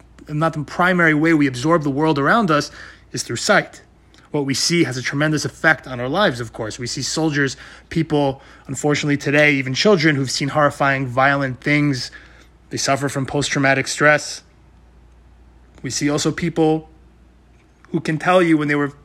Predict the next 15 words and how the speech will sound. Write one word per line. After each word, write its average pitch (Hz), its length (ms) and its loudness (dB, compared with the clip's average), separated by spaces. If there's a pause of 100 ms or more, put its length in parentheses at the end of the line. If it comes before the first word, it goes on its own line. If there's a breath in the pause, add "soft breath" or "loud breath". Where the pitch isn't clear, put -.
(240)
six - 360 -4
years 175 220 4
old, 170 240 4
they 147 80 -2
had 139 160 -2
this 135 160 -8
one 175 260 -2
teacher 180 360 -2
who 143 240 -4 (320 loud breath)
showed 175 320 2
them 147 420 -4 (180)
love 160 400 2
and, 143 100 -2 (160)
and, 143 420 -6
and 139 320 -4